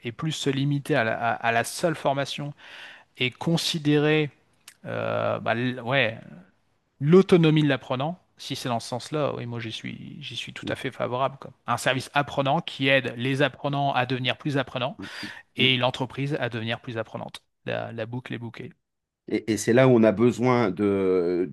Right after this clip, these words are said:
Speaker 2: d'indicateurs pour savoir si on avance ou si on recule. Ça permet justement de savoir si on progresse dans son, dans son projet,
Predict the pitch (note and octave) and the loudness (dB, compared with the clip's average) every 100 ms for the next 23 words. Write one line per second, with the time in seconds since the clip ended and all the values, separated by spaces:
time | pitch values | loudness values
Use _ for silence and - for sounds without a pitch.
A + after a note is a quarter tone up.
0 | - E2+ A#2 G#2 A2+ A#2+ G#2 C#3+ F#3 - | -10 -2 -2 0 0 -2 2 2 0 -4
1 | - _ - F#2 G2+ A#2 A#2+ - G#2 A2 | -20 _ -12 -2 2 2 2 0 2 4
2 | A#2+ A#2+ - G2 - A2+ F#2 - E3 D#3 | 4 2 -2 -12 -6 -4 -2 0 -2 -2
3 | - - - F#2 G#2+ G#2 G#2 F#2+ A2+ A#2 | -10 -20 -4 2 4 4 2 0 0 2
4 | A2 G#2+ A#2+ - G2 F#2+ F2+ G2+ - A#2 | 0 0 0 -4 -4 -2 0 -2 -2 0
5 | A2 B2 C3 F#2 F#2+ - G2 F2+ E2+ E2 | 4 4 4 0 -4 -2 0 0 0 -2
6 | D#2+ C#2+ - - - - F#2 - F#2 - | -4 -8 -16 -20 -20 -2 -2 0 -4 0
7 | A2 G#2+ C3 E3+ | 2 4 4 2